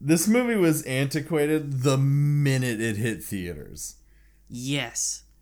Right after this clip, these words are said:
Speaker 2: Like, if you watched this movie and then you watched, like, Blade Runner.
Speaker 1: Yes.
Speaker 2: You would go, "Oh, okay, so Johnny Mnemonic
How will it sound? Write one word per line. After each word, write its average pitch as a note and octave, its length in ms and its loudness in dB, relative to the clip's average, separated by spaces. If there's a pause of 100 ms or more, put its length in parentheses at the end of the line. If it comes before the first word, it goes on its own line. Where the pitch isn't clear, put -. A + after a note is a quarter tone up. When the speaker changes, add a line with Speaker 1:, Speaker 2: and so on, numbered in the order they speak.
(360)
Speaker 2:
Like, D3 560 -6 (540)
if D3+ 220 -6
you F#3 200 -6
watched E3+ 560 -6
this F#3 300 -2
movie B2+ 500 -8 (260)
and B2+ 160 -6
then D3 140 -4
you D#3 100 -4
watched, C3+ 460 -8
like, C3 280 -6 (680)
Blade C#3+ 460 -2
Runner. G#2 440 -12 (100)
Speaker 1:
Yes. - 540 2 (760)
Speaker 2:
You D3+ 200 -2
would F3 180 0
go, C#3+ 480 -4 (180)
"Oh, G3+ 400 -4 (220)
okay, C#3+ 640 -6
so C#3+ 580 -6 (1120)
Johnny F3+ 420 -2
Mnemonic E3 800 -4